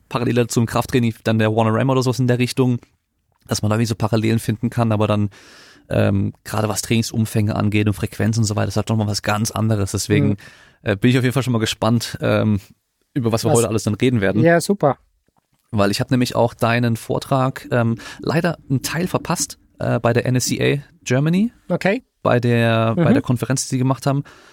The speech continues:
Speaker 1: Ähm, also ich hab dann rein-, reingeschalten, da warst du gerade schon mit dabei. Aber was ich dann gehört hab, fand ich richtig interessant und richtig cool.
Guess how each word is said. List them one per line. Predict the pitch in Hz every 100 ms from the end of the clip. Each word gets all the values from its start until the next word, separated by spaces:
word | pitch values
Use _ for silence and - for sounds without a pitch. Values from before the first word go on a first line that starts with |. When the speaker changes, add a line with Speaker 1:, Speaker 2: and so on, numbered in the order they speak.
| _
Speaker 1:
Ähm, | - 117 113
also | 110
ich | -
hab |
dann | -
rein-, | 110 113
reingeschalten, | 117 113 135 - 131 123
da | 113 107
warst | 117
du | -
gerade | 110
schon | 117 117
mit | 113
dabei. | 104 110 131 - - - _ -
Aber | 110
was | 110 117
ich |
dann | 127
gehört | 117
hab, | 123
fand | - 120
ich | -
richtig | 127 131
interessant | 127 - 135 143
und | 117
richtig | 127 127 -
cool. | 165 196